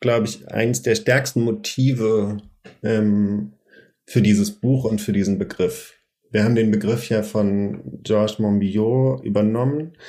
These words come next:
und haben mit dem Buch sozusagen jetzt den Versuch gemacht, diesen Begriff in den deutschen Diskurs zu bringen. Und was ich da besonders stark fand, auch dieser, es gibt einen Beitrag von Georges Monbiot bei uns im Buch,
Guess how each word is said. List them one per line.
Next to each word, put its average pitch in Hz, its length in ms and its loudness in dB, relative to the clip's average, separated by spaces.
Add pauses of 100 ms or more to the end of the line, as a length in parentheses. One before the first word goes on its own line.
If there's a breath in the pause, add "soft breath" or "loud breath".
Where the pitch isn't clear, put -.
(240 loud breath)
und 107 240 -2
haben 107 640 0
mit 107 160 0
dem 113 140 4
Buch 117 120 0
sozusagen 104 540 0
jetzt 107 180 -2
den 113 120 0
Versuch 110 300 -2
gemacht, 104 300 0 (200)
diesen 107 200 2
Begriff 104 300 -2
in 104 120 -2
den 101 120 -2
deutschen 104 300 0
Diskurs - 440 -2
zu 131 160 -2
bringen. 123 360 -2 (840 loud breath)
Und 123 460 4 (320)
was 123 260 4
ich - 140 -6
da 117 160 4
besonders 127 540 2
stark 127 340 0
fand, 127 280 2
auch - 200 -4
dieser, 110 580 0
es 107 140 -2
gibt - 240 -4
einen 107 160 0
Beitrag 113 380 0
von 113 160 0
Georges 107 200 0
Monbiot 107 320 2
bei 104 100 0
uns 107 180 -2
im 113 180 -2
Buch, 151 380 0